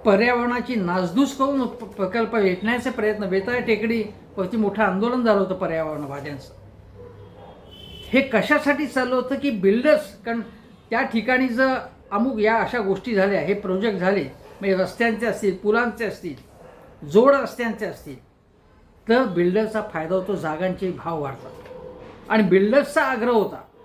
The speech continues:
याचा अर्थ काय? आणि हे वेटण्याचं काम महापौर म्हणून, स्थायी समितीचा अध्यक्ष म्हणून मुरलीधर मोहोळ करत होते,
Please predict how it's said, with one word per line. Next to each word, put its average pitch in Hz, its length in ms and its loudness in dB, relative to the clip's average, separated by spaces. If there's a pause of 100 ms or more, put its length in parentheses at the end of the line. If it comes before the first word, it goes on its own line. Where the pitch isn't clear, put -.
(200)
याचा 196 340 0
अर्थ 233 240 -2
काय? 233 400 0 (840)
आणि 202 160 0
हे 226 240 4 (200)
वेटण्याचं 220 560 -2
काम 208 260 -2 (120)
महापौर 196 520 0
म्हणून, 185 400 0
स्थायी - 440 0
समितीचा 214 440 -2
अध्यक्ष 190 320 -2
म्हणून 196 280 -2 (280)
मुरलीधर 202 420 0
मोहोळ 165 300 0
करत 165 300 -4
होते, - 160 -20